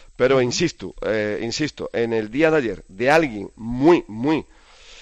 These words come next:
Speaker 1: eh, cercano a donde se cuecen los grandes cocidos en el Betis,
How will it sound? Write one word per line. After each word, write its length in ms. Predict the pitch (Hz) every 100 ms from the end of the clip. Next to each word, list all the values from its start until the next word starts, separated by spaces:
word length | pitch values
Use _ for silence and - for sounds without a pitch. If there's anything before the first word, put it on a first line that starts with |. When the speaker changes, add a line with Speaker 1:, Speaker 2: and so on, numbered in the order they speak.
| - -
Speaker 1:
eh, 220 | 104 117
cercano 680 | - 113 104 131 143 147 147
a 720 | 139 131 127 120 117 113 110 107
donde 300 | 123 123 117
se 160 | 117
cuecen 1040 | - 139 - 131 127 117 110 107 104 101 107
los 140 | 110
grandes 300 | 98 135 127
cocidos 480 | - 123 135 127 117
en 100 | 117
el 100 | 113
Betis, 340 | 113 123 175